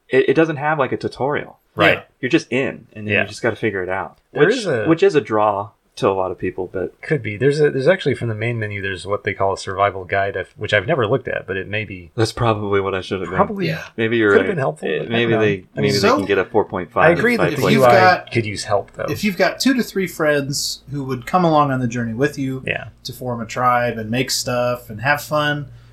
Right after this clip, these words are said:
Speaker 3: you know, chopping down trees and hunting dinosaurs together, Ark, Survival Evolved, highly recommend.
Speaker 1: Or if you wanna make two to three friends, join us.
Speaker 2: There you go.
Speaker 3: Yeah.
Speaker 2: Yes. Contact us.
Speaker 3: We're
Speaker 2: We'll get
Speaker 3: awesome.
Speaker 2: you in the Discord.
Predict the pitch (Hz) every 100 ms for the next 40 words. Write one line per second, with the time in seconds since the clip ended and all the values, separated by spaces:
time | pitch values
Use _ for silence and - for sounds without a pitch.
0 | - 156 123 113 185 196 180 165 160 165
1 | 160 143 113 135 123 117 117 117 110 -
2 | 110 104 104 120 135 135 - - 117 117
3 | 110 113 104 104 101 - - 190 165 -
4 | - - - 107 98 - - 160 160 156
5 | 156 135 120 156 160 - 117 95 - 90
6 | 90 90 90 113 - 123 120 95 - -
7 | - 120 113 101 349 403 - 117 117 -
8 | - _ - 120 110 90 - - - 151
9 | 185 190 - 135 117 107 101 98 95 92
10 | - - -